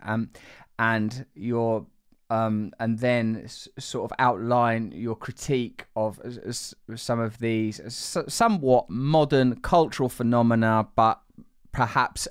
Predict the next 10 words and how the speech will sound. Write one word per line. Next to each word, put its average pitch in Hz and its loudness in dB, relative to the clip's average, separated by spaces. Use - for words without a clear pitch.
abiding 117 2
phenomena 120 2
more 113 4
broadly, 110 2
even 110 2
if 110 0
the - -4
kind 104 0
of 107 -2
emphasis 110 -2